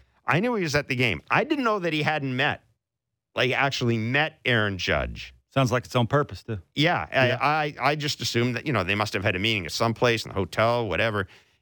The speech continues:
Speaker 1: And, uh, Roger Maris Junior said, "No, we didn't meet. Uh, we made a decision that we weren't gonna talk to Aaron until after, or, uh, to, yeah, to Aaron until after he hit this home run."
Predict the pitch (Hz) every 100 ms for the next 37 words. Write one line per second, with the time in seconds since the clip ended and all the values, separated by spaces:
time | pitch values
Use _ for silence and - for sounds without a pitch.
0 | _ - 117 113 113 107 101 101 101 123
1 | 170 202 185 160 - 151 135 127 117 143
2 | 110 113 135 135 107 - _ 131 135 151
3 | 110 123 - - 101 101 98 98 90 -
4 | 92 98 123 120 98 110 113 127 123 -
5 | 104 117 107 104 104 101 107 110 - 104
6 | 104 98 117 107 107 87 98 101 110 92
7 | 95 98 101 - 95 - - _ 117 107
8 | - 104 101 - - 110 101 95 107 98
9 | - 107 104 104 - 98 95 98 92 98
10 | 87 90 101 95 131 92